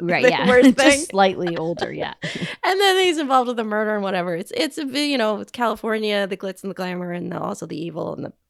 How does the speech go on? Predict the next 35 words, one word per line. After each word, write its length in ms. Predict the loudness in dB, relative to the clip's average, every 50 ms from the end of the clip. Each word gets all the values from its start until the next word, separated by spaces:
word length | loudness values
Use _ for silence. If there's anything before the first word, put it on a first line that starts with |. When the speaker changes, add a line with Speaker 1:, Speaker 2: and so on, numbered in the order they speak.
| _ _ _ _ _ _ _ _
Speaker 2:
Paul 160 | 2 2 2 2
Schrader. 360 | 0 -2 -6 -6 -6 -10 -16 _ _
It's 80 | _ -6
very 180 | -6 -6 -6
Paul 180 | -6 -8 -10 -12
Schrader. 360 | -10 -12 -14 -14 -14 -16 -16 _ _ -20 -20 -20 -20 -20 -20 _ _ _ -2
Uh, 160 | 0 0 0
so 140 | 0 -2 -2
they 100 | 0 2
<laughs> 120 | 2 2 2
just 180 | 0 -2 -6
redid 480 | -8 -4 -4 -2 -2 0 0 0 0 0
it 140 | -2 -4 -4
as 120 | -4 -4
a 100 | -6 -6
movie, 540 | -4 -4 -4 -4 -4 -4 -6 -8 -8 -10 _ -6
as 160 | -4 -4 -4
a 60 | -6
T 120 | -8 -4 -4
V 140 | -2 -2 -2
show. 260 | 0 0 -2 -2 -4 _ -16 _ _ _ -10
And 100 | -6 -4
the 60 | -4
T 220 | -4 -4 -6 -4 -4
V 140 | -4 -4 -4
show 220 | -2 -2 -2 -2
is 220 | -2 -4 -6 -4 -4
all 300 | 0 2 2 2 2 0
about 480 | -4 -4 -4 -4 -2 -4 -4 -6 -8 _ -8
a 60 | -8
boy 340 | -6 _ -4 -4 -2 0 0
who 140 | -2 -2 -2
gets 240 | -4 -6 -6 -8 -12
sex 400 | -14 -8 -6 -6 -6 -6 -6 -2
trafficked 580 | 0 2 2 2 0 -2 -4 -6 -6 -10 -14